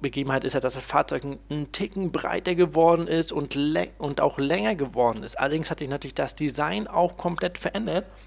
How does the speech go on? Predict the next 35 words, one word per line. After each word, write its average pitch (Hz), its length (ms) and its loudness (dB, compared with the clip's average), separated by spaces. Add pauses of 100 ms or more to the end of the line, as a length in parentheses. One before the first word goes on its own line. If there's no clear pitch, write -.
(360)
muss 147 140 -2
man 175 120 2
ganz 160 160 2
ehrlich 160 200 0
sagen. 151 280 -2 (880)
Und 147 180 -2
wir 151 220 2
haben 196 340 2 (380)
die 196 180 2
Haiflosse 147 840 -2
zurück. 117 480 -6 (360)
Ich - 140 -4
weiß 202 140 4
gar 208 80 2
nicht 202 160 2
mal, 180 340 4
wann 170 140 0
das 190 140 -2
letzte 175 240 0
Jahr 156 100 4
die 151 160 -4
Haiflosse 160 480 2
gefahren 120 640 -4
worden 120 260 0
ist. - 260 0
War 131 120 4
das 185 120 4
vielleicht 170 220 0
zweitausendzehn, 175 760 -4
zweitausendneun? 175 680 2
Ich 131 100 -8
glaube, 135 200 4
so 143 160 4
in 180 80 4
den 131 260 0